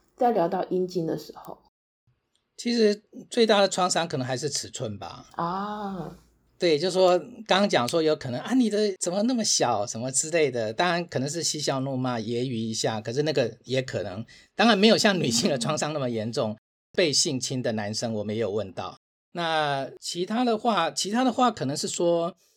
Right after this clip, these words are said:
Speaker 2: 呃，阴茎也会有问题，阴茎也会生病。对，可是一般日常生活不太讲这一个。像我有一个受访者的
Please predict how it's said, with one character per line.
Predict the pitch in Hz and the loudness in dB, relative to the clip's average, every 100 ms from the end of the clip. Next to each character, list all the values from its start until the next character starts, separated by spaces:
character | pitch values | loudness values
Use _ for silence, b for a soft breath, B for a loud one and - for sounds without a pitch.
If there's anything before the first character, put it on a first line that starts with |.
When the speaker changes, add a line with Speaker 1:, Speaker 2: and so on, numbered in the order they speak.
| _ _ _ _ - | _ _ _ _ -8
Speaker 2:
呃， | 156 139 139 - | -6 -4 -2 2
阴 | 226 | 4
茎 | 254 254 | 4 4
也 | 143 | 4
会 | 117 151 | 4 2
有 | 107 | 2
问 | 151 120 | 0 -2
题， | 107 117 | -4 -6
阴 | 170 170 | -4 -4
茎 | 170 | -4
也 | 131 | -4
会 | 90 127 | -4 -6
生 | 127 113 113 | -6 -6 -6
病。 | 117 78 98 _ _ _ _ _ _ _ | -6 -6 -10 _ _ _ _ _ _ _
对， | 135 95 | -10 -8
可 | - | -6
是 | 120 202 180 | 0 2 2
一 | - 190 | 0 -2
般 | 165 165 165 165 - | 0 0 0 -6 -4
日 | 180 | -2
常 | 147 156 | -2 -2
生 | 139 | -2
活 | 131 | -4
不 | 127 | -6
太 | 120 117 | -6 -6
讲 | 104 80 | -8 -10
这 | - | -10
一 | 92 | -10
个。 | 87 - - _ _ b b b b | -10 -12 -14 _ _ b b b b
像 | - 220 | 0 2
我 | 175 196 | 4 4
有 | 156 | 4
一 | |
个 | 165 | 2
受 | 190 165 | 2 2
访 | 135 131 | 0 -2
者 | 127 | -4
的 | 101 | -4